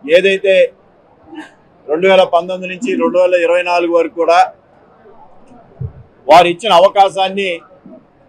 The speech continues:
నీతి నిజాయితీతో పనిచేసి పొన్నూరు నియోజకవర్గాన్ని అభివృద్ధి దిశగా పయనించాను. కానీ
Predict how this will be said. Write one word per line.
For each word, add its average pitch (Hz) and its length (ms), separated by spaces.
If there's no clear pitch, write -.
నీతి 196 260
నిజాయితీతో 190 520
పనిచేసి 190 460
పొన్నూరు 190 400
నియోజకవర్గాన్ని 185 680
అభివృద్ధి 208 380
దిశగా 202 320
పయనించాను. 160 540
కానీ 196 300